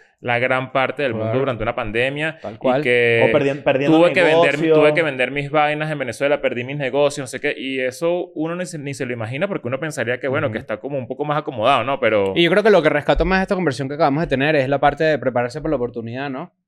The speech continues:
Speaker 3: Arrechísimo eso.
Speaker 2: Creo que eso es una muy buena lección para todo el mundo, para mí inclusive, para todas las personas que estén viendo esto. Me, la verdad me identifiqué bastante.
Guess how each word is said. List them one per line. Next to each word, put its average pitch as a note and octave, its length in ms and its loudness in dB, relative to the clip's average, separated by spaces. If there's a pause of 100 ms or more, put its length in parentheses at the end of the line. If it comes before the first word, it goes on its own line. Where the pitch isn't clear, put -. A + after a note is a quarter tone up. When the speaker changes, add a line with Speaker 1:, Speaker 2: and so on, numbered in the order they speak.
(300)
Speaker 3:
Arrechísimo C3+ 640 -2
eso. B2 80 2
Speaker 2:
Creo C#3 100 2
que D#3+ 80 4
eso D3+ 180 0
es D3 80 0
una D#3+ 360 0
muy D#3 340 0
buena D#3+ 260 0
lección B2+ 320 -4
para D3 200 2
todo B2+ 100 0
el C#3 80 -2
mundo, D3 260 0
para C3 160 0
mí C3 140 -2
inclusive, D3 440 -4
para A#2+ 220 -2
todas B2 140 -6
las C#3+ 80 -8
personas C3 260 -10
que C#3+ 40 -10
estén A#2+ 140 -12
viendo B2 220 -4
esto. D3 320 -6
Me, A2+ 400 -8
la A2 120 -8
verdad A2 180 -8
me B2 100 -4
identifiqué C3 400 -8
bastante. B2 480 -6